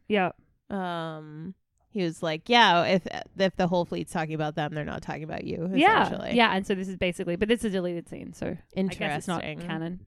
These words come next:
Speaker 2: Okay, but that's still, like, a theme that they're playing up.
Speaker 1: Uh-huh.
Speaker 2: Very interesting. Uh,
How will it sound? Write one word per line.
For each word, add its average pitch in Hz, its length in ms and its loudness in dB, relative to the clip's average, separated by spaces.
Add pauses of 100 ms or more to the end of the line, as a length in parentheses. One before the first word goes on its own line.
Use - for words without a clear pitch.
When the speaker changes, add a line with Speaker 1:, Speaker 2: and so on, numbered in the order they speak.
(120)
Speaker 2:
Okay, 208 440 -2 (100)
but 208 120 2
that's 226 260 4
still, 214 520 0
like, 185 240 0
a 185 80 -2
theme 170 360 -6
that 147 140 -6
they're 156 140 -6
playing 165 400 -8
up. - 220 -14 (260)
Speaker 1:
Uh-huh. - 220 -20 (540)
Speaker 2:
Very 339 240 -4
interesting. 190 640 -8 (220)
Uh, 233 840 2